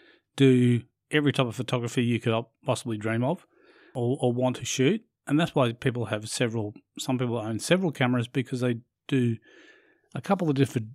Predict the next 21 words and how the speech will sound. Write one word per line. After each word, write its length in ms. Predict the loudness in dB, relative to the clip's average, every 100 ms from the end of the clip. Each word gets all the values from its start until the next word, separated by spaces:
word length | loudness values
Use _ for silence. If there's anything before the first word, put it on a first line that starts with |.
| _
disciplines 640 | 0 0 0 0 0 0 -4
of 80 |
photography. 600 | -10 -10 -8 -6 -4 -4
So 200 | -2 -2
they 100 | -2
need 340 | 0 -2 -4 -4
different 460 | -4 -2 -2 -2
tools 460 | 2 4 4 2 -4
to 140 | -8 -2
do 380 | 0 2 0 -2 -14 -20 _ _ _ 0
each 340 | 0 0 -6
one. 380 | -4 -4 -6 -14 _ _ _ -20 _ _ _ -4
Now, 180 | 2
I 40 | 4
mean, 340 | 6 6 4 0 _ _ _
you 240 | _ -2 0
could 160 | -2
say, 560 | 0 0 2 2 0 -2 _ -10
depending 340 | 0 2 4
on 140 | 2 0
what 180 | -2